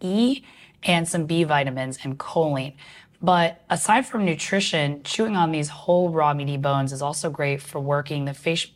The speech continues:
face muscles, great for dental health, great for mental stimulation. And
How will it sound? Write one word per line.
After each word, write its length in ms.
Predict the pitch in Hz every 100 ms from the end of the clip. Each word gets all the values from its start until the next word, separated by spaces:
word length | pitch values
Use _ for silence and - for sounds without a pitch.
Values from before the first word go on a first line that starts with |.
| _
face 360 | - 175 175
muscles, 580 | 180 175 175 170 165 165 - - - _ _
great 280 | - 170 170
for 100 | 190
dental 400 | 170 160 151 160
health, 360 | 160 156 151 151 - _ _ _ _ _ _ _ _
great 280 | - 190 208
for 120 | 202
mental 240 | 180 170 156
stimulation. 880 | - 151 143 139 135 - 135 135 135 - _ _ -
And 500 | - 143 143 139 139